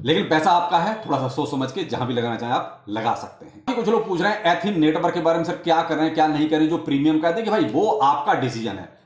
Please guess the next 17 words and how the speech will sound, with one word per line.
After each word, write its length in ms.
आपको 280
Athene 300
network 360
में 140
premium 360
लेना 320
है 240
नहीं 240
लेना 180
है 60
वो 80
decision 220
आपको 240
लेना 160
है। 140
अगर 200
आपकी 300